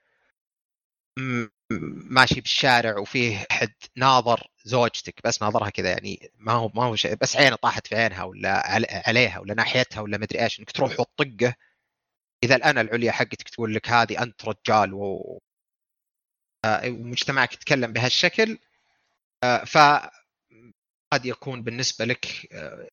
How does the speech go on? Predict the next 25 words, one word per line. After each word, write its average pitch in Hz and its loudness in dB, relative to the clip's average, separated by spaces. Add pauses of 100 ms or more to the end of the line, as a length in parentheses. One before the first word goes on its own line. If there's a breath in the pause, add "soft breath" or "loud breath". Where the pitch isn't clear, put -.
(200)
ي-، 80 -8 (960)
والأنا 135 0
العليا 127 4
حقتك 123 0
كانت 117 0
تقول 120 -4
إنه 107 -2
مثلًا 107 -2
إن 107 -6
المجتمع 104 -4
اللي 98 -2
حولك 110 -2
ولا 107 0
شيء 104 0
يقول 98 -4
لك - -6
أنت - -2
رجال 110 2
إذا 101 0
طقيت، 107 4
خلاص - 0
تصير 135 -4
بالنسبة 120 -6
لك 120 -8
ما، 113 -2